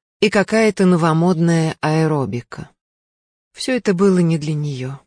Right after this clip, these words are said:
Вязание и всякое рукоделие её только раздражали.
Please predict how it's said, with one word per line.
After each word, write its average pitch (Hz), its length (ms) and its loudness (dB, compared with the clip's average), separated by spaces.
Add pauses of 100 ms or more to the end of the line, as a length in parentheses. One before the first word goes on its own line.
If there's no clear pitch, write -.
(500)
Вязание 220 800 2 (160)
и 202 120 0
всякое 220 520 0
рукоделие 190 1000 -2
её 208 360 -2
только 220 340 -8
раздражали. 175 840 0